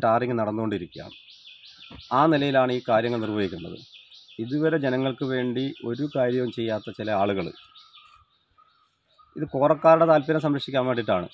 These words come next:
അഞ്ച് മീറ്റർ വീതിയിലേക്ക് ഇത് മാറിയാൽ, ഇപ്പം അഞ്ച് എൺപത് മീറ്റർ ചെയ്യണമെന്നാണ് ഇവിടെ ആ-, ചിലർ ആവശ്യപ്പെടുന്നത്. അഞ്ച്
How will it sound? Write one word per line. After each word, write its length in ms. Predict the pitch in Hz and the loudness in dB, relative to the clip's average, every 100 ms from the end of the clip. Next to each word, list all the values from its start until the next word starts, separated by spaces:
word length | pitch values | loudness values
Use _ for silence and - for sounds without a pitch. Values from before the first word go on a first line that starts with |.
| - - - - - - | -16 -20 -20 -20 -18 -4
അഞ്ച് 220 | 127 139 165 | -2 0 2
മീറ്റർ 260 | 160 147 151 143 | 0 0 -2 0
വീതിയിലേക്ക് 920 | 139 147 156 - _ - - 127 127 | 0 0 -4 -8 _ -20 -8 -6 -4
ഇത് 80 | 131 127 | -4 0
മാറിയാൽ, 260 | 123 117 104 | 0 0 0
ഇപ്പം 120 | 120 | -2
അഞ്ച് 220 | 120 139 131 | 0 0 0
എൺപത് 220 | 131 135 | 0 -2
മീറ്റർ 200 | 127 127 120 | -2 -4 -4
ചെയ്യണമെന്നാണ് 400 | 120 120 123 120 120 | -4 -2 -2 -2 -2
ഇവിടെ 120 | 117 | -2
ആ-, 80 | 110 - | -2 -4
ചിലർ 180 | - 110 107 | -8 -2 -2
ആവശ്യപ്പെടുന്നത്. 500 | 107 92 82 82 95 - _ _ - - - | -2 -8 -12 -12 -16 -20 _ _ -20 -6 0
അഞ്ച് 200 | 147 | 2